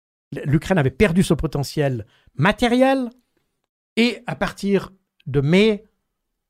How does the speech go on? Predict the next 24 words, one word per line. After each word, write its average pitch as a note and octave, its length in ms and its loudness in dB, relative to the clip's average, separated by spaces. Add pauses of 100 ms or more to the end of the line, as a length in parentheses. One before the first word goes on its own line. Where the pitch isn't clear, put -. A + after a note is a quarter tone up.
(840)
il, - 160 -12
il G3+ 300 -4
compte F#3+ 240 4
sur D#3+ 200 -2
les D#3 160 2
Occidentaux D3 720 -2 (560)
pour C3+ 180 -4
avoir C3 160 -2
le B2+ 40 -4
matériel C3 320 -4
nécessaire. A2 420 -12
Donc D3+ 140 -12
ça G#3 80 -2
veut A#3+ 120 -4
dire C4+ 200 -2
que E3+ 160 -4 (220)
cette E3+ 180 -6
démilitarisation, G#3+ 960 -2
ce - 120 -8
premier, A3+ 400 -6 (200)
cet - 80 -8
objectif G3 280 0
de E3+ 100 0
démilitarisation F#3 800 -2